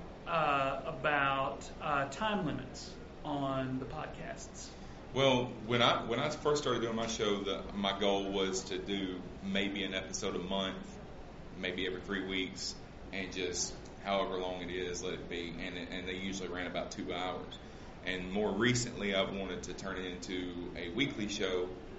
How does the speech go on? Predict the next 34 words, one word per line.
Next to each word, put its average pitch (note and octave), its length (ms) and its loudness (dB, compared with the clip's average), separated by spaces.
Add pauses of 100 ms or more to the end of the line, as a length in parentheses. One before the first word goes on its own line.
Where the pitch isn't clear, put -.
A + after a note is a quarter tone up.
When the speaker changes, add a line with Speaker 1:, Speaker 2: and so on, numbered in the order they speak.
(200)
Speaker 2:
but F#2+ 380 2
none G#2 180 4
of G2 120 2
us F#2 140 2
have E2+ 200 -2
time F#2 480 -2 (140)
to F#2 100 -2
Speaker 1:
Right. F#2 80 2
Speaker 2:
record G2 340 2
every F2 220 0
Speaker 1:
No, E2+ 100 2
Speaker 2:
week. F2+ 160 4
Speaker 1:
of - 80 -6
course - 220 -6
not. - 100 -6
Speaker 2:
So G#2+ 180 4
we G#2+ 120 4
get G#2+ 160 4
together F#2+ 480 2
about F#2 200 2
every E2+ 220 -2
two C3 220 2
weeks F#2+ 380 0
and F#2 120 -2
just F#2 180 -4
record F#2+ 400 -2
two G2+ 260 0
one-hour F2 400 -2 (100)
shows. F#2+ 520 0
Speaker 1:
Perfect. - 440 -6
Speaker 2:
And F2+ 200 -2
Speaker 1:
Yeah. F2+ 80 0
Speaker 2:
then, F2 200 -2
uh, E2+ 340 2